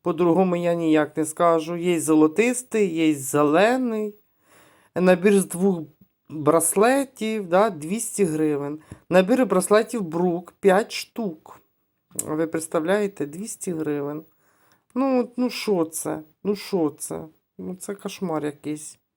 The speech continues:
Ну, я ж говорю, циганський табор. Так, поїхали. Ой, та що ж такое? Що це ти мене вибиваєш? Так, щас ми бистренько перелистаємо. От.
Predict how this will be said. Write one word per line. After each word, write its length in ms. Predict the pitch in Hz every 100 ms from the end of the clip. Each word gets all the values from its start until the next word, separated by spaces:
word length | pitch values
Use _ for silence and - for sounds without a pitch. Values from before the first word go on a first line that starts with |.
| _ _ _ _ _ _ _ _ -
Ну, 140 | 277
я 80 | 277
ж 100 | 240
говорю, 440 | 233 208 185 170 165 _
циганський 500 | - 202 247 240 208
табор. 440 | - 160 143 156 - _ _ _ _ _ _ _ _ _ _ _ _ _ _ _ _ _
Так, 400 | - 170 156 151
поїхали. 640 | - 180 196 202 208 196 170
Ой, 220 | 165 160
та 140 | 160
що 200 | 170 220
ж 160 | 208 -
такое? 600 | 214 202 185 165 160 156
Що 260 | 156 - 208
це 400 | - 202 190 170
ти 160 | 156
мене 200 | 175 175
вибиваєш? 920 | 165 165 160 147 143 139 151 - - _ _ _ _ _ _ _ _ _ _ _ _ _
Так, 320 | - 165 151 143
щас 260 | 180 160
ми 140 | 165 160
бистренько 480 | 165 175 160 156
перелистаємо. 1040 | 156 165 160 156 156 - 202 202 156 151 156 _ _ _ _ _ _ _ _ _ _ _ _ _ _ _ _ _ _ _ -
От. 580 | - 143 139 135 135 _